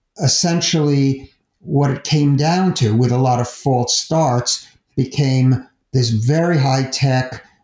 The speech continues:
uh, genetic manipulation, where presumably the, the, the task at hand was to sequence the genome of the cancer, and that's to say the genetic code of the cancer and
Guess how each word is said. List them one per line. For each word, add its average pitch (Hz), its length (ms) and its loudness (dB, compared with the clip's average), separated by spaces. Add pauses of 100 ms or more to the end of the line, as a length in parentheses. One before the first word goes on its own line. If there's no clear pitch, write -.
(200)
uh, 120 260 0
genetic 143 800 2
manipulation, 123 1120 0 (220)
where 131 240 0
presumably 139 1000 0 (360)
the, 123 400 2 (100)
the, 117 200 0 (180)
the 131 80 0
task 147 420 -2
at 123 100 0
hand 143 460 2
was 120 400 0 (280)
to 113 500 2 (320)
sequence - 640 -2
the 151 80 0
genome 123 960 2
of 117 220 -2
the 117 80 -2
cancer, 160 840 0
and 113 400 0
that's 117 240 -2
to - 160 -2
say 117 100 2
the 110 100 0
genetic 120 420 0
code 131 360 0
of 113 160 -2
the 120 60 -2
cancer 127 600 -2
and 135 460 2